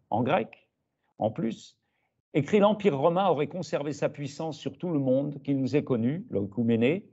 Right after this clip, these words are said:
mais parce qu'on a, on a négligé les jeux séculaires. Depuis que Dioclétien est rentré, euh, dans sa vie privée, en démissionnant et en entraînant Maximien,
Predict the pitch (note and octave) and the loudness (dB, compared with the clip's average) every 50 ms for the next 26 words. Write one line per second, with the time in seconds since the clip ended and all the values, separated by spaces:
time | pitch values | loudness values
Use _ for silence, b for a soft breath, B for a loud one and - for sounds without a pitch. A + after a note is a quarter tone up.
0 | _ _ _ _ _ _ _ _ - - C#3+ E3 - - F#3 C#3+ - - - E3+ | _ _ _ _ _ _ _ _ -4 2 2 2 4 2 0 -2 -2 -2 0 2
1 | D#3+ D3+ D3 - A#2 G#2+ G#2 - - _ _ _ _ _ _ _ _ _ - - | 4 4 4 4 2 0 -6 -16 -20 _ _ _ _ _ _ _ _ _ -6 -4
2 | D3 D#3 D3+ D3 C#3+ B2+ A2 G#2+ A2 A2+ A#2+ F3 A3 C4 C4 G3 D#3+ F3+ F#3 F#3+ | -2 -2 2 2 2 2 2 0 -4 -4 -2 0 2 2 2 2 0 0 0 0
3 | F#3+ E3+ D3 D3+ A3+ A3 F3+ C#3 B2+ G#2+ A2+ B2 A2 - B2 G#2 - - - G#2+ | 0 0 0 0 0 2 2 2 0 0 0 -4 -4 -4 -4 -6 -6 -6 -4 -2
4 | G2+ F#2+ - - - - _ _ _ _ _ _ _ _ _ _ - - - D#3 | -2 -2 -4 -6 -12 -18 _ _ _ _ _ _ _ _ _ _ 2 4 4 4
5 | D3+ - E3+ D3 - D3+ B2+ A2 A#2 D#3+ D#3+ - - C#3 C3+ C3 - - - D3+ | 4 2 -2 2 4 2 2 4 4 4 4 4 4 0 0 0 -2 -4 0 0
6 | B2 A2 G2+ - - _ _ _ _ _ _ _ _ _ _ _ _ _ _ - | 0 0 -2 -8 -16 _ _ _ _ _ _ _ _ _ _ _ _ _ _ -2
7 | - B2 A#2+ A2+ D3 D#3 D3 D3+ - - D3+ C3+ B2+ G#2 - - - - _ _ | 0 2 4 6 6 4 4 2 2 4 4 4 4 2 -2 -10 -16 -20 _ _
8 | _ - - G2 F#2+ G2 F#2 G2 G#2 G#2 F#2+ F#2 F2+ F#2+ F#2+ G2+ G#2 G#2 B2 A#2+ | _ -10 -6 -4 -2 -2 -2 -2 -4 -4 -4 -4 -4 -4 -6 -6 -2 0 0 0
9 | A2+ G#2 - C3+ - - A2 G#2+ - - C3 A#2+ B2 - D3+ C#3+ - - G2+ G2 | 0 2 2 2 2 2 0 -8 -4 -4 -4 0 2 0 0 0 -2 -4 -6 -4
10 | F2+ G#2+ G2+ G#2+ G2+ G#2 - - A#2 G#2+ A2 A#2 A2 G2+ F#2+ - - - - - | -2 -2 -2 -2 -4 -6 -2 0 2 2 4 4 2 2 0 -2 -8 -18 -14 -8
11 | - F#2 F2 F#2 G2+ G2 G2 G2 - G2+ G#2 G#2 G2+ G2 F#2+ G2 - - A2 G#2 | -6 -4 -2 -2 -2 -2 -2 0 0 0 0 2 0 0 -2 -2 -4 -6 -4 -2
12 | G#2 G#2 G2+ F#2+ F#2+ G2 | 0 0 0 0 -2 -4